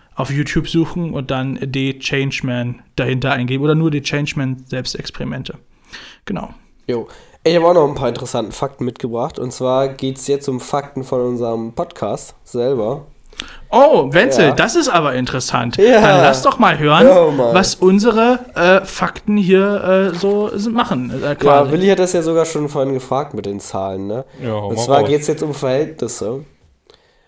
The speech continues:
Speaker 2: Ähm,
Speaker 1: Ach Gott.
Speaker 2: Geräte, worüber unsere Zuhörer unseren Podcast hören. Martin? Willi,
Speaker 1: Geräte,
Speaker 2: was
Speaker 1: was heißt, also du meinst
Speaker 2: Geräte,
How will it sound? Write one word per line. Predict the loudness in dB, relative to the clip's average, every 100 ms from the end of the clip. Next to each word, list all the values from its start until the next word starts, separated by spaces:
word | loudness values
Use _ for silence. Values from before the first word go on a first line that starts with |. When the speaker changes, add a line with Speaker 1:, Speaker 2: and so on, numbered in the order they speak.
| _ 0
Speaker 2:
Ähm, | 4 4 4 -2 -6 -4
Speaker 1:
Ach | -2 -2
Gott. | -2 -2
Speaker 2:
Geräte, | 2 4 2 2 0 0
worüber | -2 -2 -2 0 2 0 -4 _ _
unsere | -4 -2 -2 -2 0 2 0
Zuhörer | -4 -4 0 0 0 -2 -4 -4 -4
unseren | -2 -2
Podcast | -2 -4 -4 -8 -8 -8
hören. | -8 -8 -12 _ _
Martin? | -2 -2 -2 -6 -6 -12 _ _ _ _ _ -20 -20 -12
Willi, | -6 -2
Speaker 1:
Geräte, | 2 2 2 -2 -4 -4
Speaker 2:
was | -4 -2
Speaker 1:
was |
heißt, | -2 -2 -6
also | -6 -2
du | 0
meinst | 0 0 2
Speaker 2:
Geräte, | 2 2 2 0 -2